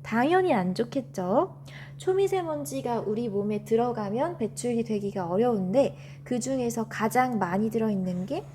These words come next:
황산염, 질산염이다 라는 것을 우리가 적어보면 되겠네요. 여기 각 그래프를 보고 알 수 있는 내용, 여기에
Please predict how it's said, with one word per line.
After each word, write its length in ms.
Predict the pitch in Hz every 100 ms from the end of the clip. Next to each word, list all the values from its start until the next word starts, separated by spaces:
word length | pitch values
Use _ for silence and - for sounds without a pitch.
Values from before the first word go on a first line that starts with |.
| - - - -
황산염, 600 | - 320 339 330 302 269 247
질산염이다 1300 | - 220 - 247 233 196 196 202 262 226 165 196 - - - - -
라는 320 | 196 196 220
것을 320 | 208 196 202
우리가 260 | 175 175 185
적어보면 600 | - 202 226 214 196 185
되겠네요. 880 | 202 196 220 202 180 180 214 339 - - - - - -
여기 260 | 262 240 220
각 240 | 240 -
그래프를 520 | 285 311 - 302 294
보고 320 | 269 269 262 -
알 220 | 196 214
수 200 | 220 -
있는 400 | 254 240 233 226
내용, 460 | 202 196 214 220 160 - - - -
여기에 720 | 190 185 214 226 190 190 277